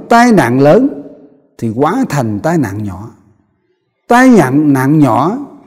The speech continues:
sẽ, sẽ tiêu mất, không còn.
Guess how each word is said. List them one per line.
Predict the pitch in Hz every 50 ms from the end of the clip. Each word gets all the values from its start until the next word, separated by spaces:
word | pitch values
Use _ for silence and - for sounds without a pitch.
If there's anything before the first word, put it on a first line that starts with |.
| _ _ _ _ _ _ _ _ _ _ _ _ _ _ _ _ _
sẽ, | - - - - - 107 107 127 143 175 202 214 - - - _ _ _ _ _ _
sẽ | _ _ - 104
tiêu | - - - 208 202 190
mất, | 185 196 202 196 190 -
không | - - 135 156 139
còn. | - 110 85 78